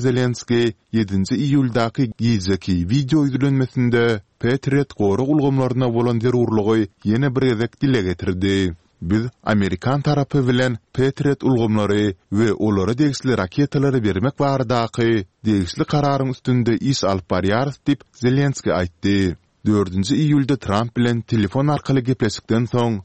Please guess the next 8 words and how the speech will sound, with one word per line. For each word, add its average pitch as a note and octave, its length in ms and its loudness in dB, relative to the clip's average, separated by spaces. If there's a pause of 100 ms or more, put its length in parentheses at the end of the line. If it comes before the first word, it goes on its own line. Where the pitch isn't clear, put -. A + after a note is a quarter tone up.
(140)
Zelenski G#2 640 0
Ukraina A#2+ 600 0
garşy B2 460 0 (240)
rus C#3+ 240 2
hüjümleri A#2 520 2
güýçlenýän F#2+ 600 0
wagty B2 380 0 (340)
asmany G#2 600 0